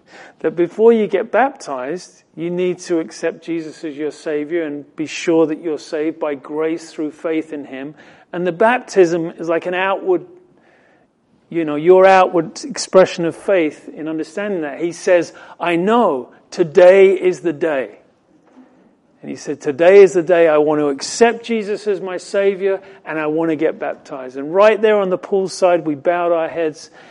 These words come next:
and we prayed, and he accepted Christ, and ten minutes later he was getting baptized. So it doesn't always have to be that you wait, but we like people to, to, uh,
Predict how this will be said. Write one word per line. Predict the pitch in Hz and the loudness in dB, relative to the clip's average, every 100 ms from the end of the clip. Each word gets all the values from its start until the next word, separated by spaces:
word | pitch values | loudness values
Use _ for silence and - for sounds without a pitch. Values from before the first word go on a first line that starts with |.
| - _ | -20 _
and | 139 | -12
we | 151 | -10
prayed, | 139 - - 175 175 160 | -10 -8 0 4 4 2
and | 156 | -2
he | 156 | -4
accepted | 156 - 165 160 147 | -6 -6 -8 -6 -14
Christ, | - 147 147 - | -10 -8 -8 -10
and | 143 131 - | -12 -12 -12
ten | - 143 | -10 -8
minutes | 135 131 | -8 -8
later | 143 131 127 | -8 -8 -8
he | |
was | 131 | -10
getting | - 139 | -12 -14
baptized. | 143 127 - 131 123 | -12 -12 -12 -14 -8
So | 190 160 | -2 0
it | - - - - | -2 -16 -20 -12
doesn't | - 185 170 | 0 0 0
always | 165 185 180 165 | -4 2 4 4
have | 156 170 - | 2 -4 -4
to | 151 | -6
be | 156 147 | -2 -2
that | 147 | -4
you | 147 143 | -10 -4
wait, | 147 160 160 | -2 -2 -4
but | 147 - _ _ _ _ _ _ _ | -10 -10 _ _ _ _ _ _ _
we | 156 160 | -6 -2
like | 156 151 - | -2 -4 -6
people | 156 139 143 | -8 -8 -12
to, | 139 143 135 | -12 -10 -10
to, | 131 - 143 135 | -12 -14 -12 -8
uh, | 131 | -10